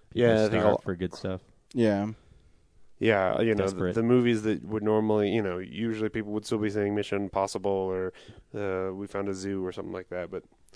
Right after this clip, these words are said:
Speaker 2: You should
Speaker 1: Those,
Speaker 2: still
Speaker 1: those
Speaker 2: be
Speaker 1: aren't
Speaker 2: seeing Ghost Protocol.
Speaker 1: <laughs> Yeah, you should still be seeing Ghost
Speaker 3: It's,
Speaker 1: Protocol.
Speaker 3: it made
Speaker 1: Yeah,
Speaker 3: over
Speaker 1: absolutely.
Speaker 3: two hundred million dollars. It's actually the highest grossing Tom Cruise movie worldwide.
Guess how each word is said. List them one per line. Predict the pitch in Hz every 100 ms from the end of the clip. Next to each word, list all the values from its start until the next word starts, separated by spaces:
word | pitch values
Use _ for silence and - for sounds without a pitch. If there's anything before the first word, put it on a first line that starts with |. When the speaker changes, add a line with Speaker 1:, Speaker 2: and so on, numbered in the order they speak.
| _ - - -
Speaker 2:
You | 95
should | 98
Speaker 1:
Those, | 98
Speaker 2:
still | 95
Speaker 1:
those | 107 107
Speaker 2:
be |
Speaker 1:
aren't | 98
Speaker 2:
seeing | 95 98
Ghost | - -
Protocol. | - 110 - - 104 _ -
Speaker 1:
<laughs> | - 110
Yeah, | 131 107
you | 131
should | 170 190 -
still | - 120
be | 104
seeing | 104 92
Ghost | 92 -
Speaker 3:
It's, | 127
Speaker 1:
Protocol. | 151 190
Speaker 3:
it |
made | 123 190
Speaker 1:
Yeah, |
Speaker 3:
over | 156 110
Speaker 1:
absolutely. |
Speaker 3:
two | 123
hundred | 135 143 135
million | 143 143
dollars. | 143 151 135
It's |
actually | 165 - 131
the |
highest | 123 135 -
grossing | 131 - 123
Tom | 139 131
Cruise | 120 139 139
movie | 120 110
worldwide. | 113 117 113 120 110 110